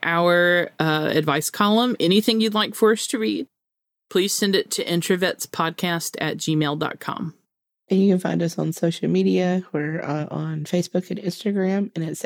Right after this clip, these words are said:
Speaker 2: at Introvets.
Speaker 1: And don't forget to rate, review, and subscribe to the podcast. It really does help. You can find our twenty twenty-one listener poll at introvets dot com slash survey.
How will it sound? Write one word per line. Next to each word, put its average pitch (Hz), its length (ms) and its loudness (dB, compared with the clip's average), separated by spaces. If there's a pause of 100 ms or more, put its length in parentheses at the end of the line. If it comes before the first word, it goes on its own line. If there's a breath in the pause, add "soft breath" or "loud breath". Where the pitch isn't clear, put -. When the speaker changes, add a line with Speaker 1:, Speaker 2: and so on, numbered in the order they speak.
Speaker 2:
at 170 240 -6
Introvets. - 720 -8 (580)
Speaker 1:
And 185 120 4
don't 185 220 4
forget 190 380 4
to 170 160 -4
rate, 196 400 2
review, 208 480 2
and 185 180 0
subscribe 156 540 -2
to 160 100 2
the 147 100 -2
podcast. - 680 -4 (120)
It 214 140 4
really 247 200 4
does 240 200 0
help. - 240 -2 (480)
You 190 140 0
can 233 180 4
find 214 420 6
our 196 240 6
twenty 202 340 6
twenty-one 214 580 6
listener 220 380 2
poll 214 480 2 (240)
at 160 440 -2
introvets 180 580 -2
dot 170 240 0
com 165 340 0
slash 151 480 -4
survey. 208 600 0